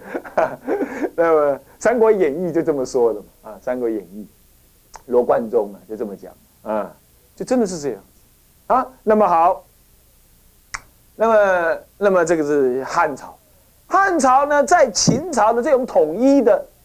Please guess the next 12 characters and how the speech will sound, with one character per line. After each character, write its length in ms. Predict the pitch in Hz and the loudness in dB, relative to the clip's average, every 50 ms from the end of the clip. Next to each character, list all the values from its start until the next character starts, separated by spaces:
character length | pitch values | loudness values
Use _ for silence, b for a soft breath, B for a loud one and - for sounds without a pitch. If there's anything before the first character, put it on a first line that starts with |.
| _ _ - | _ _ 0
这 120 | - 220 | 0 2
个， 100 | 190 196 | 2 2
这 100 | 190 214 | 2 2
个， 140 | 185 190 165 | 2 2 0
呃， 680 | - - - - - - - - - - - - - | 0 -4 -12 -14 -14 -14 -14 -14 -16 -18 -16 -10 -2
这 100 | - 254 | 0 2
个 40 | 208 | 2
基 220 | 185 - 262 277 226 | 2 2 2 2 2
础 160 | 190 160 143 | 2 0 -2
之 160 | 135 180 185 | -2 -2 0
上 280 | 165 208 202 180 160 151 | 2 2 2 2 0 -2
呢， 120 | 151 143 | -6 -8